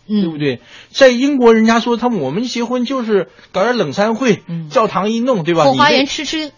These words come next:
Speaker 1: 就算了。
Speaker 2: 对，你这，他弟弟结婚，你摆得这么奢华，
Speaker 1: 嗯。
Speaker 2: 对，实际上就对他有一些负面看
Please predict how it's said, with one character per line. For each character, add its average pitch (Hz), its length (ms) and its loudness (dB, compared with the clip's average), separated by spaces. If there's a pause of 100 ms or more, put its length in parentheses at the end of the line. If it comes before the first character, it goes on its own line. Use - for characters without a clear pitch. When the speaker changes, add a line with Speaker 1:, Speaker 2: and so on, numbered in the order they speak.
Speaker 1:
就 262 80 -2
算 285 280 0
了。 - 120 -4
Speaker 2:
对， 294 140 -2
你 202 200 6
这， 277 160 2
他 - 140 -2
弟 277 180 0
弟 247 140 0
结 247 140 2
婚， 240 180 4
你 247 100 2
摆 151 300 -4
得 175 80 -6
这 262 120 -8
么 214 140 -4
奢 120 320 -8
华， - 360 -18
Speaker 1:
嗯。 156 260 -14 (200)
Speaker 2:
对， 107 140 -12
实 - 120 -14
际 123 40 -12
上 147 140 -8
就 151 80 -8
对 151 120 -12
他 123 140 -12
有 95 160 -10
一 95 80 -18
些 107 140 -14
负 160 160 -18
面 90 180 -16
看 - 160 -20